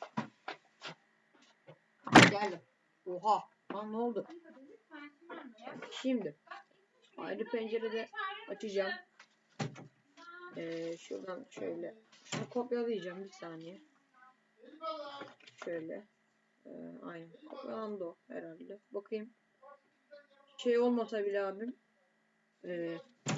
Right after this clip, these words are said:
şey olmasa bile hemen tekrar tarayıcıdan. Arkadaşlar oldu olacak bakalım. Ee, canlı. Bu arkadaşlar, e, yirmi dakika geç başlattık. O yüzden şey olacak. Canlı sohbet.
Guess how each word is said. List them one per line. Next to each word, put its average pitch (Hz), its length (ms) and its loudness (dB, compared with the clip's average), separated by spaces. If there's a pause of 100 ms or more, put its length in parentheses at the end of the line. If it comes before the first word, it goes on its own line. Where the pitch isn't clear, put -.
şey 233 240 8
olmasa 240 460 4
bile 208 100 0
hemen 220 360 -2 (200)
tekrar 190 280 -6 (180)
tarayıcıdan. 240 500 0
Arkadaşlar 269 480 2
oldu 269 340 4
olacak 233 440 0
bakalım. 240 380 -8 (760)
Ee, 165 320 -2 (880)
canlı. 190 300 -10 (300)
Bu 262 100 8
arkadaşlar, 262 520 0 (280)
e, 190 80 -4
yirmi 208 420 -4
dakika 233 220 -2
geç 233 320 -6
başlattık. 196 580 -4
O 208 80 6
yüzden 214 280 2
şey 214 220 2
olacak. 175 400 -4 (760)
Canlı 175 180 -12
sohbet. 202 440 -12